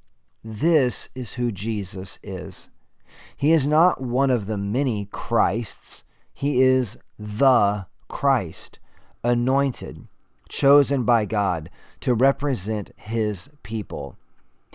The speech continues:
And what's startling about his place that we must realize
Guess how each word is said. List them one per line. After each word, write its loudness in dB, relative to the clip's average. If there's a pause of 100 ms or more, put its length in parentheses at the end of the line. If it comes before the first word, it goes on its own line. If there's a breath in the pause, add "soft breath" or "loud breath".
(240 loud breath)
And 0
what's 2
startling 2
about 2
his -6
place -6
that -2
we 0
must -2
realize -4